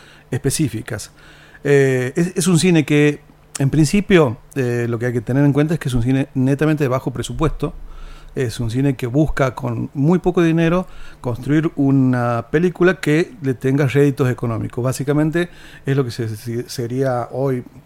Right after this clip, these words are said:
hoy en día el fast food del cine. Sería una comida rápida, hecha barata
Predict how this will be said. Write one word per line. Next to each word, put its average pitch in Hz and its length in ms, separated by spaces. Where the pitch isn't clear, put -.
hoy 117 120
en 110 100
día 147 380
el 123 160
fast - 320
food 151 200
del 131 280
cine. 107 380
Sería 110 260
una 120 140
comida 123 540
rápida, 143 680
hecha 110 460
barata 156 640